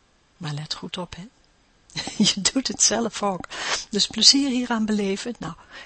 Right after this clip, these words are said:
kijk maar eens goed. Als je, als je iets over anderen zegt. Je hebt het gewoon over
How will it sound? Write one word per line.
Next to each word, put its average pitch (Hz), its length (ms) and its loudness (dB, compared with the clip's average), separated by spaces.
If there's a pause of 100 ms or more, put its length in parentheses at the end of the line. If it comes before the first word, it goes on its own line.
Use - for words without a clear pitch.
kijk 190 220 -4
maar 175 160 -8
eens 170 180 2
goed. - 420 -6 (300)
Als - 180 -4
je, 175 220 -10
als - 220 0
je 269 60 -4
iets - 260 -2
over - 280 -8
anderen 170 380 -10
zegt. - 460 -8 (680)
Je - 80 -14
hebt - 180 -8
het - 140 -6
gewoon 247 520 -8 (540)
over 226 540 -6